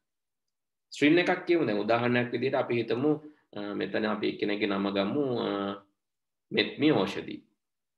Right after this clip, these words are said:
හරි? අපි ඒ නම ලියමුකෝ මෙත්මි ඕෂධි කියන නම. මම ලියනවා, අ, ස්ටුඩන්ට්,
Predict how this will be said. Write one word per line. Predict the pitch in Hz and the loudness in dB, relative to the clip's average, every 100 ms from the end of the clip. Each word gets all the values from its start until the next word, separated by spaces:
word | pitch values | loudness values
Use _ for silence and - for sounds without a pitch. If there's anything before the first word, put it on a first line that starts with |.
| _ 117 | _ -14
හරි? | 151 - _ _ _ - | -14 -14 _ _ _ -12
අපි | 95 127 120 | -6 0 4
ඒ | 101 | 4
නම | 110 104 113 | 4 2 2
ලියමුකෝ | 113 113 110 107 | 0 0 -2 -4
මෙත්මි | 101 101 107 104 | -4 -6 -4 -4
ඕෂධි | 104 104 101 101 | -4 -6 -6 -6
කියන | 101 101 | -4 -6
නම. | 98 98 98 - - _ _ _ _ _ _ _ _ _ _ _ _ _ _ _ _ | -6 -8 -10 -18 -20 _ _ _ _ _ _ _ _ _ _ _ _ _ _ _ _
මම | 95 101 | -2 2
ලියනවා, | 98 95 101 165 - - _ _ _ | 4 2 0 -4 -8 -16 _ _ _
අ, | 95 95 95 95 - - - _ _ _ _ _ _ _ _ _ - | -12 -10 -10 -12 -12 -16 -20 _ _ _ _ _ _ _ _ _ -14
ස්ටුඩන්ට්, | - 98 95 95 85 | -2 0 2 0 -4